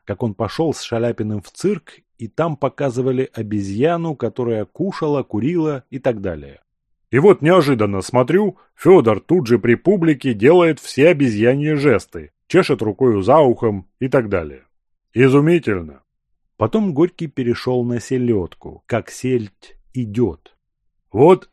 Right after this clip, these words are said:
этакий остров появляется в Каспийском, опаловом, зеленоватом море и движется.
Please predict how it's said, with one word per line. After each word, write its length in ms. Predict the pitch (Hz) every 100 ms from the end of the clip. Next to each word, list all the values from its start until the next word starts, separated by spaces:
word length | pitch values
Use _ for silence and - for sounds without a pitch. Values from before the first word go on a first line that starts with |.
| -
этакий 460 | 160 160 135 135
остров 600 | 127 135 107 - 87 80 -
появляется 640 | 92 87 107 160 135 120
в 60 | 101
Каспийском, 920 | 110 101 - 160 127 87 - 82 76
опаловом, 720 | - 92 127 139 107 85 82 80
зеленоватом 600 | 95 101 113 135 - 80
море 460 | 82 139 160 143 - _ _ -
и 120 | 143
движется. 720 | 123 110 98 85 - - 69